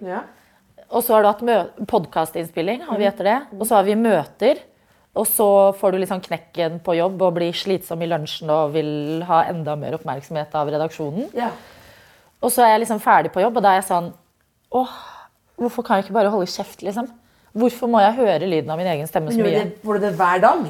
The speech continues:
Speaker 2: Nesten. Og da må jeg liksom gjøre noe. Da er det sånn, på sommeren så går det an liksom å jogge en tur. På vinteren så er det ski. Jeg tror det er derfor det liksom går igjen blant radiofolka.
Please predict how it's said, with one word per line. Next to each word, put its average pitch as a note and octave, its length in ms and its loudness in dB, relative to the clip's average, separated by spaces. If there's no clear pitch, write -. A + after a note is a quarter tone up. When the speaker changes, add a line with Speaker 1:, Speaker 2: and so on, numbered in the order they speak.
Speaker 2:
Nesten. G3+ 680 -2
Og A3+ 120 2
da A#3 120 6
må C4+ 80 2
jeg C#4+ 120 4
liksom C#4 200 -2
gjøre G3+ 400 0
noe. F3+ 160 -4
Da G#3+ 140 6
er A3 40 6
det A#3 80 -4
sånn, F3 400 -2
på G#3 500 2
sommeren A3 440 -4
så G#3+ 120 -8
går G3 80 0
det F#3 80 0
an F#3 80 -2
liksom F3 160 -8
å F3 120 -4
jogge G#3+ 360 -2
en G#3 120 -2
tur. C4+ 360 -2
På G#3+ 200 2
vinteren G3+ 480 0
så F#3 140 2
er D#3+ 60 4
det D3+ 100 -4
ski. C4 520 -4
Jeg A3+ 140 2
tror B3 100 0
det A#3+ 140 4
er G3 60 -2
derfor G#3+ 300 -4
det G#3+ 100 0
liksom E3+ 500 0
går E3 480 0
igjen C3+ 300 -2
blant E3+ 280 -2
radiofolka. D3 840 0